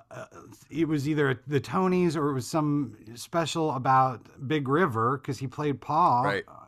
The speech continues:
Speaker 1: i-, in the original Big River. And then he was, uh, the coach in Revenge of the Nerds.
Speaker 2: That's right. Yeah.
Speaker 1: And it just
Speaker 2: Yeah,
Speaker 1: like,
Speaker 2: come
Speaker 1: and,
Speaker 2: government.
Speaker 1: and then just, you know, Raising Arizona and, and,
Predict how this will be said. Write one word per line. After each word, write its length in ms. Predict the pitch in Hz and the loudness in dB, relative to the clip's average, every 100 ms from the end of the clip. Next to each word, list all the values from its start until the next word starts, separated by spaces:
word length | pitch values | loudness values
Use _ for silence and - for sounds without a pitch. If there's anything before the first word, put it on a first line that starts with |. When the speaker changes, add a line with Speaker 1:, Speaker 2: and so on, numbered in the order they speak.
| _ | _
Speaker 1:
i-, 40 | 139 | -2
in 720 | 135 131 127 135 127 127 107 | 0 -2 -4 -4 -2 -2 -4
the 100 | 135 | -4
original 300 | 131 127 139 | -2 -2 -4
Big 240 | 110 123 113 | -4 -6 -4
River. 380 | 113 107 117 - - - - 147 | -4 -4 -8 -10 -20 -20 -10 -2
And 160 | 147 | 2
then 160 | 165 175 | 2 2
he 140 | 160 | 2
was, 400 | 175 170 156 123 - | 4 4 4 -4 -6
uh, 260 | 143 147 143 | 0 0 2
the 160 | 135 143 | -2 -2
coach 560 | - 175 208 165 - | 2 4 4 2 -8
in 240 | - 151 143 | -4 -2 2
Revenge 520 | 135 117 139 170 165 | 2 2 2 2 0
of 140 | 165 147 | -2 -2
the 80 | |
Nerds. 760 | 143 127 131 180 220 208 - - 107 | -2 0 -2 -2 -2 -4 -8 -14 -10
Speaker 2:
That's 300 | 110 - 135 | -8 -4 0
right. 320 | 135 143 - - | 0 0 -4 -12
Yeah. 200 | 90 180 | -2 2
Speaker 1:
And 180 | 180 165 | 2 2
it 200 | 160 170 147 135 | 2 2 -2 -8
just 220 | 143 165 | -6 -2
Speaker 2:
Yeah, 60 | 180 | 0
Speaker 1:
like, 280 | 165 143 - | 0 -2 -8
Speaker 2:
come 100 | - | -4
Speaker 1:
and, 320 | 160 135 123 | -4 -4 -8
Speaker 2:
government. 680 | 92 117 110 101 107 110 110 - 120 139 139 160 - | -6 -6 -6 -8 -10 -10 -12 -16 -10 -4 -2 -2 0
Speaker 1:
and 380 | 156 151 147 - | 0 0 -4 -8
then 360 | 139 165 170 147 | -4 0 0 0
just, 240 | 170 - - - - - - | -4 -6 -14 -20 -20 -20 -8
you 160 | 160 139 | -2 -2
know, 260 | 127 117 - 127 | -2 -6 -14 0
Raising 380 | 147 135 139 | 2 2 0
Arizona 440 | 123 123 151 151 147 | 0 -2 -2 -2 -2
and, 180 | 135 135 | -2 -4
and, 240 | 160 135 | -4 -4